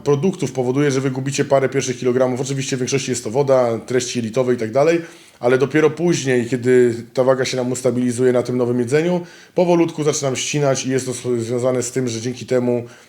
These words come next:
mamy dużo większy wachlarz, em, działań na,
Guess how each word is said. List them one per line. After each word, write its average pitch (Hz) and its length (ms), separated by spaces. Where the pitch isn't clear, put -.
mamy 123 300
dużo 123 400
większy 117 720
wachlarz, 117 800
em, 110 920
działań 120 480
na, 113 320